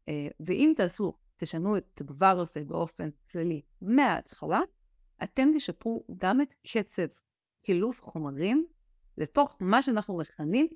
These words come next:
מצב שריפת שומן. וזה יהיה פשוט קל, יהיה קל, יהיה לכם נורא, נורא קל לצום. אז מהי הדרך הקלה ביותר להיכנס?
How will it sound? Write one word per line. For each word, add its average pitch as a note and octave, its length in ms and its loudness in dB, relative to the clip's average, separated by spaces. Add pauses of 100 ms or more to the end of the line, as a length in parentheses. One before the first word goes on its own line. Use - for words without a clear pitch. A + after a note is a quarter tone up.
(140)
מצב F3 520 2 (540)
שריפת D#3+ 380 -4 (200)
שומן. - 440 -8 (560)
וזה F3+ 140 -2
יהיה B3 280 2
פשוט - 380 -6 (200)
קל, C#4+ 400 2 (200)
יהיה G3+ 160 0
קל, B3 260 0
יהיה G3 160 2
לכם G#3+ 180 -4
נורא, F3 260 0
נורא F3+ 220 0
קל D#3 260 -8
לצום. E3 500 -2 (800)
אז E3 100 -4
מהי F4 180 6
הדרך B3+ 260 0
הקלה F#3 360 0
ביותר F#3+ 320 0
להיכנס? D#3+ 420 -8